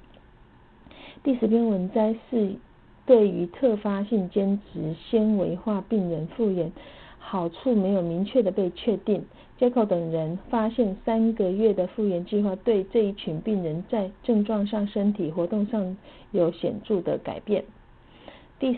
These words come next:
十一篇是由 Hong 等人所进行的一项统合性的分析，最主要是要评估中度肺动脉栓塞的初始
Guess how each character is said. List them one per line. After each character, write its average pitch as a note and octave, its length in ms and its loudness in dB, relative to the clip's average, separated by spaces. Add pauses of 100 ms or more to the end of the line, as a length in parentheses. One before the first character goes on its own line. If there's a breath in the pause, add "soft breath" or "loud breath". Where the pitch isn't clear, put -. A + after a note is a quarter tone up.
十 F#3+ 100 -4
一 G3+ 180 0
篇 G#3 360 2
是 G#3 100 0
由 E3 340 2
Hong F#3 280 -2
等 D#3+ 200 -2
人 D3 220 -2
所 C#3+ 500 -4 (160)
进 G#3+ 220 2
行 E3+ 240 -4
的 E3 60 -2
一 E3 80 -2
项 G3+ 240 -2
统 D#3+ 160 -6
合 D#3 120 -4
性 G#3 160 0
的 E3+ 120 0
分 F3+ 320 -4
析， F#3 340 -10 (340 loud breath)
最 B3 160 6
主 G3+ 60 0
要 F#3+ 160 2
是 G3+ 100 -4
要 G3+ 120 2
评 F3 340 -4
估 G#3 220 2
中 G#3+ 280 0
度 G#3+ 160 2
肺 G3+ 200 -2
动 G3 180 -2
脉 F#3 160 -6
栓 G3 340 -4
塞 F3+ 200 -4
的 F3 200 -4
初 G#3+ 260 -2
始 - 260 -10